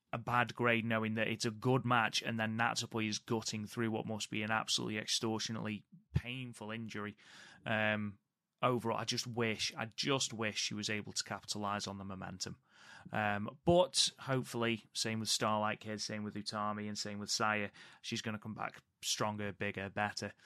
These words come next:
Um, what this does mean, though, the elimination of Tam, is that Suzu Suzuki and Maika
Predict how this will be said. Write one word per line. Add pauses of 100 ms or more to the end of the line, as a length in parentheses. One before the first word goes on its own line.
(400)
Um, (340)
what
this
does
mean,
though,
the
elimination
of
Tam,
is
that
Suzu
Suzuki
and
Maika